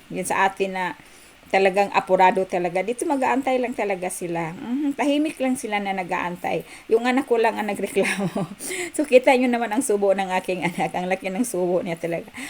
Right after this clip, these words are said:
Pag kumakain kami dito, ang parating yung in-order, yung burger talaga. Si Matthew ay,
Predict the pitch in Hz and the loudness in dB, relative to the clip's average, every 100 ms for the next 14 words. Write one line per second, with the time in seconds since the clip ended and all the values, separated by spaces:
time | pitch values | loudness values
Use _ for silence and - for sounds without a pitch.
0 | - - 269 285 294 247 247 285 247 214 | -4 0 2 2 2 2 2 2 2 0
1 | 180 175 175 170 185 190 202 208 208 202 | -2 -4 0 0 0 -2 0 2 0 -6
2 | 196 185 180 - 165 175 175 180 180 180 | -6 -4 -4 -2 -2 -2 -4 -4 -6 -2
3 | 180 180 175 170 165 165 - 285 254 - | 0 2 0 0 -4 -4 -2 2 2 0
4 | 240 - - 214 208 202 | -6 -6 -2 0 2 0